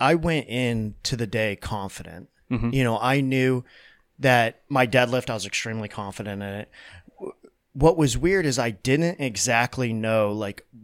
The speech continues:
Speaker 1: where my squat was gonna be, where my bench was gonna be, because my prep was a little bit wonky in a way.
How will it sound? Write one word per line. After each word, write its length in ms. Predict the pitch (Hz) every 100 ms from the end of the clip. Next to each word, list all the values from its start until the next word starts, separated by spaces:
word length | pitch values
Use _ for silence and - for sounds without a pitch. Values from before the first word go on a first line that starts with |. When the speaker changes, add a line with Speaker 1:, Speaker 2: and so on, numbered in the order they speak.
| 101
Speaker 1:
where 340 | 110 117 123
my 180 | 123 120
squat 460 | 117 - 127 117 117
was 140 | 120
gonna 200 | 127 117
be, 260 | 107 113 110
where 600 | 98 92 98 110 113 117
my 160 | 117
bench 320 | 107 110 113
was 140 | - 110
gonna 200 | 117 110
be, 220 | 113 107
because 400 | 107 101 117 - - - - _
my 140 | 135
prep 340 | 120 - 185 -
was 140 | 139
a 60 | 123
little 300 | 113 127 117
bit 260 | 117 107
wonky 540 | 92 104 113 - 123 120
in 60 |
a 80 | 120
way. 360 | 117 123 123